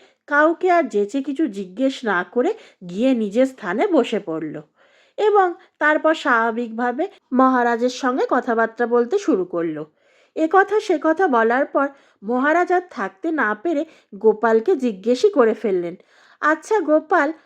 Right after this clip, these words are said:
আমার একটা প্রশ্ন ছিল।" তখন গোপাল বলে, "হ্যাঁ মহারাজ, বলুন কি প্রশ্ন?"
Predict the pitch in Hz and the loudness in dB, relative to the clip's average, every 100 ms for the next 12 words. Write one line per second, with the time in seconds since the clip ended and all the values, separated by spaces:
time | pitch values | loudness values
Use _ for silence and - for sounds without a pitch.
0 | _ - 254 294 330 349 453 453 285 220 | _ -6 -2 2 0 0 -4 2 0 0
1 | - 190 190 196 160 156 - _ _ - | -4 -8 -6 -10 -10 -12 -16 _ _ -2
2 | 311 403 403 262 254 285 302 339 370 370 | 0 2 4 4 4 2 2 2 2 0
3 | 359 381 320 254 202 196 202 190 226 262 | -2 0 0 0 -2 -2 -4 0 2 2
4 | 381 359 349 330 320 - 349 | -2 0 0 2 0 -2 -8